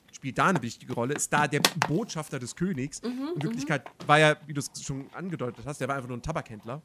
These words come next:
Speaker 2: Mhm,
Speaker 1: oder
Speaker 2: mhm.
Speaker 1: Tabakbauer oder wie auch immer. Ähm, und, äh, <laughs> ja, und hier gibt's auch wirklich auf Wikipedia, gibt's halt wirklich den Satz so,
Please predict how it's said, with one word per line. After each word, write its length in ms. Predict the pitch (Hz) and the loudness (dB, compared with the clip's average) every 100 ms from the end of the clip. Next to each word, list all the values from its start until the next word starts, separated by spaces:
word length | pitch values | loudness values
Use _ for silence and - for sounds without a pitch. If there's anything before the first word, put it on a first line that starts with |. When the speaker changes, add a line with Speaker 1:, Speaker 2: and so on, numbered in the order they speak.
| - | -6
Speaker 2:
Mhm, 140 | 214 | -6
Speaker 1:
oder 100 | 214 | -4
Speaker 2:
mhm. 40 | 240 | -4
Speaker 1:
Tabakbauer 500 | 123 110 127 143 110 | -4 -4 -2 -2 -2
oder 140 | 107 | -4
wie 80 | 113 | -6
auch 80 | 110 | -6
immer. 220 | 117 143 - - _ _ _ _ - | -6 -6 -10 -20 _ _ _ _ -4
Ähm, 520 | 139 131 127 123 123 - _ _ - - - | 0 0 0 -4 -8 -16 _ _ -20 -20 -4
und, 720 | 151 135 131 131 123 - - | 2 4 6 4 0 -6 -6
äh, 800 | 139 123 123 120 123 123 120 117 | -2 -2 -2 -2 -2 -2 -4 -6
<laughs> 420 | - - - - | -12 -16 -20 -6
ja, 120 | 156 - | -2 0
und 120 | 175 | -2
hier 140 | - 147 | -2 -2
gibt's 160 | 160 | -2
auch 140 | 165 123 | -2 0
wirklich 280 | 156 156 160 | -2 -4 -6
auf 100 | - | -8
Wikipedia, 680 | - 131 - 156 170 170 185 _ _ _ - | -10 -10 -6 -4 -2 -2 -4 _ _ _ -10
gibt's 180 | 147 - | -6 -4
halt 160 | 135 | -4
wirklich 260 | 156 160 - | -6 -8 -10
den 140 | 156 | -8
Satz 240 | 131 147 - | -4 -4 -2
so, 220 | 151 170 | -2 -2